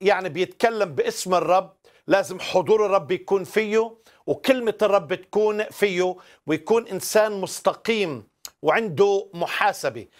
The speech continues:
لكن إذا الإنسان بيفقد المحاسبة، فكل إنسان بيدعي النبوة، بيدعي الكلام، "الرب كلمني"، بدون أي محاسبة، وهذا الشيء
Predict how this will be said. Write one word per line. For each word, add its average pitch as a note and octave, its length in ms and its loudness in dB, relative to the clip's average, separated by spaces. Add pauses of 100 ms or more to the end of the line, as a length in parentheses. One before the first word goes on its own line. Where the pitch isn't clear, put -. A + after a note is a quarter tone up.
(280)
لكن G#3 420 0
إذا G3+ 180 4
الإنسان G3+ 580 0
بيفقد G#3 720 -2
المحاسبة، F#3 920 -2 (400)
فكل B3 440 -2
إنسان A3 480 0
بيدعي F#3+ 460 0
النبوة، G3 560 0
بيدعي E3 500 0
الكلام، F#3+ 640 0 (300)
"الرب F3 340 2 (100)
كلمني"، G#3 640 0 (200)
بدون E3 500 0 (100)
أي A#3+ 480 -2
محاسبة، F3 720 -2 (300)
وهذا F3+ 360 2
الشيء G3+ 480 0